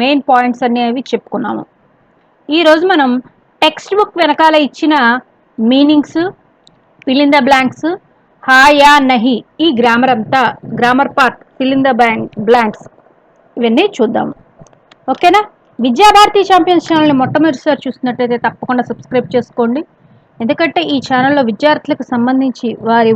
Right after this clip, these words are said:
ఉన్నతికి సంబంధించిన అన్ని విషయాలు, జనరల్ లెసన్స్‌తో పాటుగా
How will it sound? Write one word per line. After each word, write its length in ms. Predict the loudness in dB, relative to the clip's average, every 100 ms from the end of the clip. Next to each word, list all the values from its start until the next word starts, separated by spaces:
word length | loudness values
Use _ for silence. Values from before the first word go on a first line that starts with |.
| 0
ఉన్నతికి 340 | -2 -2 -6 -6
సంబంధించిన 640 | -4 -4 -2 -2 -2 -2 -4 -6 _ _ _ _ _ -4
అన్ని 240 | 0 2 2
విషయాలు, 460 | 0 -2 0 2 2 0
జనరల్ 320 | 0 0 0 -2 _ _ _ _ _ _ _ _ -20 _ _ _ -20 _ _ -2
లెసన్స్‌తో 460 | 0 0 -2 0 -2 0
పాటుగా 360 | 0 0 0